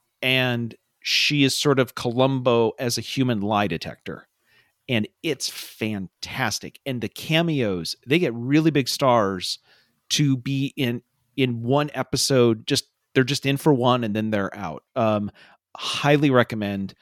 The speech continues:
Uh, it's great. And, um, anyway, uh, worth, worth being, uh, worth subscri-, I, I don't know if you have to subscribe to Peacock. The weird part is, I think we pay for Peacock with no ads. Um,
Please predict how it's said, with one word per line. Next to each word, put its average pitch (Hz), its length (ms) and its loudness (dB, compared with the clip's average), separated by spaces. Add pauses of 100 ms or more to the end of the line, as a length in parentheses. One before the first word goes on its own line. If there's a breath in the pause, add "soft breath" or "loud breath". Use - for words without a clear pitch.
(320 soft breath)
Uh, 104 340 4 (100)
it's 135 160 0
great. 101 420 0 (400 soft breath)
And, 98 500 -6
um, 92 460 -8 (240)
anyway, 156 300 2 (280)
uh, 110 260 -6 (380)
worth, 147 560 0 (120)
worth 156 380 -4
being, 143 320 -4
uh, 117 180 -4
worth 156 220 -2
subscri-, - 380 -6
I, 117 80 -6
I 123 160 -6
don't 190 60 0
know 233 40 2
if 240 100 0
you 208 60 4
have 202 80 2
to 165 80 0
subscribe 151 440 0
to 220 60 0
Peacock. 220 460 0 (340 soft breath)
The 151 80 6
weird 214 240 6
part 156 200 4
is, 135 220 6
I 139 100 -4
think 170 140 0
we 208 100 4
pay 165 140 4
for 151 120 -2
Peacock 147 540 0
with 127 180 0
no 117 260 2
ads. 113 480 -4 (1040)
Um, 127 360 0